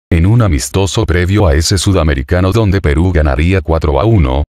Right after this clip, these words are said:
Después de emigrar al extranjero por desidia de nuestros dirigentes, no fue convocado a las eliminatorias de Chile sesenta y dos y Inglaterra sesenta y seis, donde Perú quedó eliminado.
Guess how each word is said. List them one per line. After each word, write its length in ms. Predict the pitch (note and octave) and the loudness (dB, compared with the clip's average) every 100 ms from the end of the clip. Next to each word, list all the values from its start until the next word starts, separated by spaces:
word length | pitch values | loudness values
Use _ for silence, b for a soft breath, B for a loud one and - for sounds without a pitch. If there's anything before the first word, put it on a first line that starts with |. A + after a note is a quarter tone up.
| - | -2
Después 460 | F2+ - A2 C3+ | -2 0 0 0
de 180 | B2+ A2 | 0 0
emigrar 420 | C#2 D2 D2+ E2 | 0 0 0 0
al 120 | A#2+ G2+ | 0 0
extranjero 600 | - F2 F#2 G2+ G2+ D#2+ | 0 0 0 0 0 0
por 220 | G2 F#2+ | 0 0
desidia 500 | F#2+ - G#2 F2 F2 | -2 -2 -2 0 0
de 140 | E2 | 0
nuestros 480 | B1+ D#2+ - F2 E2 | 0 -2 -2 -4 0
dirigentes, 840 | F#2 G2+ - G#2+ D2 D#2+ D#2+ - - | 0 0 0 0 2 2 0 -2 0
no 240 | E2 F2+ | 2 2
fue 220 | F#2+ E2+ E2+ | 0 0 0
convocado 600 | A#2+ G2+ D2+ G2 G#2 G#2+ | 0 0 0 0 0 2
a 40 | |
las 140 | E2+ G#2 | 0 0
eliminatorias 760 | F2+ F2 E2+ F#2 G#2+ A#2 A2+ | -2 0 0 0 0 0 0
de 160 | - D#2+ | 0 -4
Chile 360 | - B2 C3 A#2+ | -2 -2 0 0
sesenta 540 | - D2+ D#2+ D#2+ C2+ | 0 -2 0 0 -2
y 60 | A#1+ | -2
dos 260 | D#2 E2+ | -2 -2
y 140 | A#2 D3 | 0 0
Inglaterra 580 | E2 E2+ G2+ G#2+ E2 | 2 0 0 0 0
sesenta 500 | F2 E2+ - D#2+ D#2+ | -2 -2 0 0 0
y 80 | F2+ | 0
seis, 300 | E2 F2 D#2+ | 0 0 0
donde 300 | A2 A2+ F#2+ | 0 0 0
Perú 280 | - C#2+ E2+ | 0 0 0
quedó 300 | D#2+ G2 G2+ | 0 0 2
eliminado. 600 | G#2 F2+ D#2+ A#2+ E2+ E2+ | 0 0 2 2 2 0